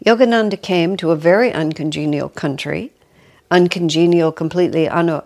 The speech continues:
uninformed about the ancient spiritual teaching he was bringing, and he had to create a, an entirely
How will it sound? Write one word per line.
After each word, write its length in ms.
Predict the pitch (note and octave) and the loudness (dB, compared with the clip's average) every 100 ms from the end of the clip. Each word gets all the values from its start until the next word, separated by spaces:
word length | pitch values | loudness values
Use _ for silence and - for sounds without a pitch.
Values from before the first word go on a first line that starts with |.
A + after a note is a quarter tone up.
| - | -4
uninformed 1040 | E3+ E3+ E3+ D3+ - E3+ D#3 D3+ F3 G#3+ - - - _ - | 0 2 0 -2 -4 0 2 0 -2 -8 -14 -20 -20 _ -10
about 340 | D#3 E3 D#3 | 0 2 2
the 160 | D#3 - | -4 -4
ancient 480 | E3+ G3 G#3+ F3 D#3 | 0 0 -2 -6 -6
spiritual 500 | - F3 D#3+ D3 D3 | -4 -2 -2 -4 -10
teaching 420 | - E3 - D3+ | -8 -8 -6 -8
he 100 | D#3 | -6
was 160 | D3 D3 | -8 -8
bringing, 520 | D3+ A3 A#3 D3 F#3+ - - - - _ | -4 -2 0 -2 -6 -12 -20 -20 -20 _
and 140 | G#3 | 0
he 80 | A3 | 0
had 240 | A#3+ C4 G#3 | 0 -2 -2
to 80 | |
create 800 | G#3 - A#3 A#3 C4 B3+ C3 - - | -8 -4 0 2 2 0 -2 -8 -8
a, 160 | - - - | -6 -6 -2
an 160 | F3+ | 0
entirely 960 | F#3 F3+ - C4 C4 A#3 F#3+ F3+ F3+ | 2 0 -4 -4 0 0 2 2 0